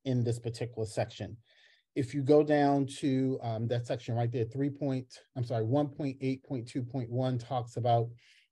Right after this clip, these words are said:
workforce, um, attraction, training, and recruitment.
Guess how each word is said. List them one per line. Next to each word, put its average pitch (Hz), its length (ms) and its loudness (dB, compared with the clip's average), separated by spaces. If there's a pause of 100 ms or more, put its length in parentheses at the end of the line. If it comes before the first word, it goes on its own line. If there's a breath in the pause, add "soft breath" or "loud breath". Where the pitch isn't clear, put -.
workforce, 131 640 0
um, 120 400 0
attraction, 123 560 -2
training, 120 440 0
and 113 100 0
recruitment. 120 540 -2